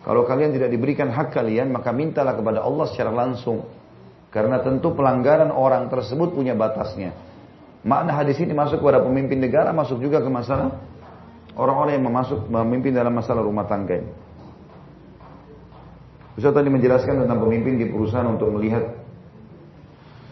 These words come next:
tentang pemimpin di perusahaan untuk melihat gaji-gaji si karyawan. Lalu bagaimana dengan saya memiliki sebuah perusahaan,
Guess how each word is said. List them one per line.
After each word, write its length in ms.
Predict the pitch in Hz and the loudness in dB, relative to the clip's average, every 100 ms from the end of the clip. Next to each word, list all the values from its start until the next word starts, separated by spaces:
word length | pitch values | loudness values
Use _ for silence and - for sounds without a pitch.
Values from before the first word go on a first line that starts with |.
| - - - - - - - - - - | -20 -20 -20 -20 -20 -20 -20 -20 -20 -2
tentang 400 | 113 117 117 143 | 0 2 2 0
pemimpin 480 | 120 117 117 113 139 | 2 0 0 2 2
di 80 | 120 | 2
perusahaan 800 | 110 110 110 123 131 139 143 - | 2 0 0 0 0 0 -2 -4
untuk 400 | 120 113 - 110 | -2 -2 -2 -2
melihat 880 | 117 107 101 95 80 101 131 - - - - - | -2 -2 -2 -4 -4 -2 -2 -4 -10 -18 -20 -6
gaji-gaji 960 | 104 113 110 107 107 95 87 117 127 - - | 2 4 4 2 4 4 2 0 -2 -4 -14
si 200 | - - 117 | -10 -2 0
karyawan. 720 | 117 104 104 98 92 82 78 110 | 2 2 2 2 2 0 -2 -2
Lalu 160 | 120 120 | 0 2
bagaimana 640 | 113 113 123 127 113 98 | 2 2 0 2 0 -2
dengan 320 | 98 104 104 101 | -2 -2 -2 -4
saya 320 | 110 110 104 | 0 2 2
memiliki 400 | 98 101 107 107 | 0 -2 -2 -2
sebuah 320 | 101 101 - | -2 -2 0
perusahaan, 400 | 101 101 110 95 | 0 0 -2 -2